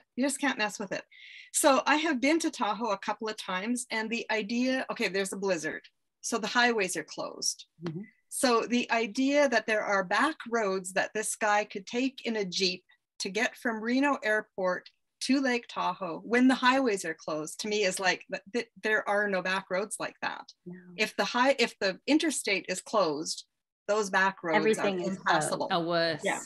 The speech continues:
Speaker 3: Yeah,
Speaker 2: Everything
Speaker 3: that'd be
Speaker 2: is
Speaker 3: worse,
Speaker 2: closed.
Speaker 3: wouldn't they? Yeah.
Speaker 1: They
Speaker 2: Yeah.
Speaker 1: would be worse. Yeah.
Speaker 3: Yeah.
Speaker 1: So, I mean, that was the give me that I had to allow her. Um, so in, in fact, sadly, the entire sense of place was missing.
Speaker 2: Hmm.
Speaker 1: It's mentioned Lake Tahoe a couple of times, but it could take place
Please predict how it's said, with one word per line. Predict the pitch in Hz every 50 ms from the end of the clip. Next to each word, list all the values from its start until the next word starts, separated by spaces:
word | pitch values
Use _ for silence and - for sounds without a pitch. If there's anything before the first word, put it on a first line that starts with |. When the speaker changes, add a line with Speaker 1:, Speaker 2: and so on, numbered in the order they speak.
| -
Speaker 3:
Yeah, | 208 208
Speaker 2:
Everything | 185 196 185 185
Speaker 3:
that'd | 196 175 170
be | 165
Speaker 2:
is | 156
Speaker 3:
worse, | 151 165 190 220 214 151
Speaker 2:
closed. | 143 151
Speaker 3:
wouldn't | 147 139
they? | 147 156 202 262 285 - _ -
Yeah. | - 185 175 165 156 147
Speaker 1:
They | 220 240
Speaker 2:
Yeah. | 233 240
Speaker 1:
would | 269 - -
be | 311 320
worse. | 294 302 349 392 392 277 - - - - - - - -
Yeah. | 240 247 277 277 226 190 165 147 185
Speaker 3:
Yeah. | 180 151 107 98
Speaker 1:
So, | - - 294 262 247 247 -
I | - 247
mean, | 240 233 233
that | 226 233 240 233 -
was | 247 233 202
the | 196 220
give | 196 220 233 220 214
me | 226 190 185 180
that | 190 180 175
I | 170 175 180
had | - 196 185 170 170 -
to | - 196 - -
allow | 180 175 175 170 170 170 170 175 175 - -
her. | 143 135 147 - 196 - _ _ _ _ _ -
Um, | 196 190 185 185 - - - - _
so | - - 302 277 -
in, | 262 277 254 262 -
in | 269 262 247
fact, | - 294 277 277 285 277 277 _ - - _
sadly, | - - - 247 240 247 240 233 240 233
the | 196 226 - -
entire | 220 214 - - - 233 226 226 214 208
sense | - - 214 196 190 -
of | 196 -
place | - 202 180 185 - -
was | 190 180 - 180
missing. | 160 151 - - - - - _ _ - -
Speaker 2:
Hmm. | 190 180 175 165 185
Speaker 1:
It's | 214 - - - 247
mentioned | 233 262 302 302 311 311 285 285
Lake | 277 269 262
Tahoe | - 233 208 208 208 214 214 202
a | 190
couple | - - 190 - 196 190
of | 190 - -
times, | 190 180 180 180
but | - 190 285
it | 302 -
could | - 220 202
take | - - 233 214 - -
place | _ - 202 190 185 190 -